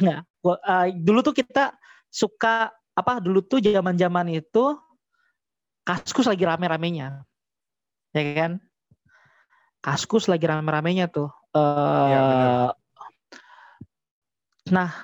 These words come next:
Speaker 1: ada, eh, salah satu teman gua, ada salah satu teman gua, eh, anak perpustakaan, anak jip, eh,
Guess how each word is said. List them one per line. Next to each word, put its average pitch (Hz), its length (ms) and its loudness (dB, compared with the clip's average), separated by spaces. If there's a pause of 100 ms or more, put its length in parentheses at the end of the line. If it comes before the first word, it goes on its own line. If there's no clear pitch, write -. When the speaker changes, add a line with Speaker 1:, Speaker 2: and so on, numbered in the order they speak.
(320)
Speaker 1:
ada, 208 840 0 (720)
eh, 160 200 2
salah 196 240 0
satu 254 160 2
teman 247 400 -2
gua, 190 400 0 (160)
ada 170 200 0
salah 185 240 2
satu 185 120 -8
teman 180 240 -2
gua, 175 400 0 (200)
eh, 151 240 0
anak 160 320 -2 (600)
perpustakaan, 170 800 -2
anak 170 240 -2
jip, 151 240 -2 (360)
eh, 151 240 -4